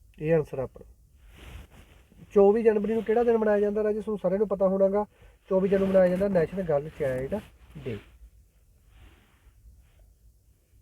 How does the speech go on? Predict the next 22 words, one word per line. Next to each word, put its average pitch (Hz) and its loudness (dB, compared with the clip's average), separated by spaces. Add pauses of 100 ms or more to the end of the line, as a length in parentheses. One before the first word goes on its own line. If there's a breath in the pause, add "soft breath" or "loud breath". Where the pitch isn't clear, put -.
(2000)
ਪੋਲੀ 226 2 (500)
ਉਮਰੀਗਰ 208 0 (100)
ਅਵਾਰਡ 190 4
ਦੋ 185 -2
ਹਜ਼ਾਰ 233 0
ਤੇਈ 196 -4
ਦੇ 190 -2
ਨਾਲ 185 0
ਕਿਸ 202 -12
ਨੂੰ 240 -6
ਸਨਮਾਨਿਤ 180 0
ਕੀਤਾ 147 -6
ਗਿਆ 127 -6
ਗਾ? 113 -14 (800 soft breath)
ਠੀਕ 170 -4
ਹੈ 208 6
ਜੀ, 202 -4
ਕਿਸ 202 -4
ਨੂੰ 226 -2
ਸਨਮਾਨਿਤ 202 2
ਕੀਤਾ 202 -4
ਗਿਆ? 202 0